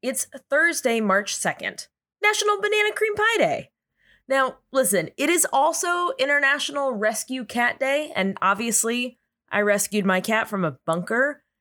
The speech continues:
and also a hoarder's home, so of course I want to celebrate that, but Councilwoman Ruth Meowser Stanton is doing just fine as far as attention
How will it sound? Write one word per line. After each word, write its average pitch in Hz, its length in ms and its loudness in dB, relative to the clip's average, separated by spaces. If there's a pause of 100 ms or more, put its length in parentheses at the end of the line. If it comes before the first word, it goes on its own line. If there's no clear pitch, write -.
and 190 100 -2
also 180 380 2
a 156 60 2
hoarder's 196 420 0
home, 269 320 -2
so 160 380 2
of - 180 -4
course 214 220 2
I 220 60 2
want 208 120 2
to 190 60 0
celebrate 190 420 0
that, 156 300 0
but 175 180 4 (400)
Councilwoman 302 560 2
Ruth 233 300 -2
Meowser 220 440 0
Stanton 190 420 -2
is 170 120 -2
doing 156 380 -6
just 339 340 0
fine 160 420 -4
as - 140 -8
far 156 200 0
as 151 120 -6
attention 269 560 -6